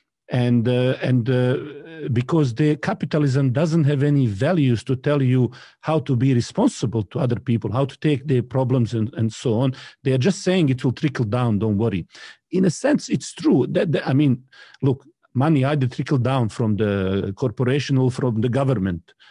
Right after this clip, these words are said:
If you don't have a money, it's not gonna go, uh, uh, down, up. Yeah, it has to trickle down. But the thing is then, what the people now start thinking, because I can't trust the capitalist, he's not fulfilling his own responsibility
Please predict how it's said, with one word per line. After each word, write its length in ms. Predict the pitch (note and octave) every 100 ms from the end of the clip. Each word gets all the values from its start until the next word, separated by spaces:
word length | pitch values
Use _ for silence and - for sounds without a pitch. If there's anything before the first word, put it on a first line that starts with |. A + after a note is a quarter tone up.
| -
If 180 | C#3 B2+
you 80 | C#3+
don't 220 | F3+ F3
have 180 | D#3+ C#3+
a 60 |
money, 400 | A#2 D#3 C#3 A#2
it's 160 | C#3+ -
not 100 | E3+
gonna 280 | D#3+ E3+ D3+
go, 360 | C#3 D#3 C#3+ - - _ _
uh, 100 | - -
uh, 640 | F#3 G3 - - - G#3 F3
down, 360 | C#3 F#3 D3
up. 260 | F3+ B2 -
Yeah, 300 | - C#3 E3+
it 140 | C#3 A2+
has 180 | F3 G#3
to 100 | D3
trickle 360 | B2+ F3 E3
down. 280 | C#3 F3+ A2
But 280 | C3+ D#3 - - - -
the 120 | C#3 C3+
thing 340 | - F4+ A3+
is 240 | C#3 A#2+
then, 280 | B2+ C3 B2+ -
what 300 | - B2+ F#3
the 80 | E3+
people 320 | F#3+ G#3 F#3
now 360 | F#3 D#3+ F3 E3+
start 380 | - D3 C#3
thinking, 340 | - G3 F#3 C3
because 320 | A2+ D#3 B2
I 120 | C3
can't 320 | C3 D#3+ D3
trust 260 | B2+ C#3 B2+
the 60 | B2+
capitalist, 720 | - D4 - A#2+ G2 - - _ -
he's 320 | E3 E3 B2+
not 140 | D#3+
fulfilling 480 | - C3+ - D#3 C#3+
his 240 | D3 C3
own 160 | C#4 G3
responsibility 960 | C3+ - B2+ - G#2+ A#2 A2+ - G#2+